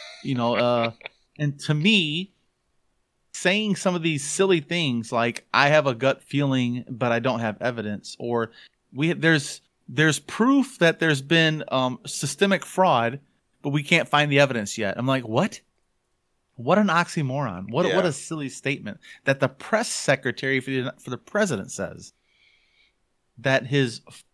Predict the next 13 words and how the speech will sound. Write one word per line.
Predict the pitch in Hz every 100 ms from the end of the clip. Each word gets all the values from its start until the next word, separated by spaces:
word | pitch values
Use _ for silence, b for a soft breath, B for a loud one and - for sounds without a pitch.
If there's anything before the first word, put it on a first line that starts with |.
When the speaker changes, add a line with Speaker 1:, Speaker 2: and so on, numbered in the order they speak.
| _ _ _ _
Speaker 1:
stupid, | - - 185 160 123
uh, | 117 127 120
lawyer | 104 110 135 240 127 92
says, | - 98 92 90 - _ _ _
"We | 127 160
have | 185 -
proof, | 233 214 139
we | 135
just | 147 143
can't | 156 139
find | 131 127
the | 123
evidence." | 127 107 95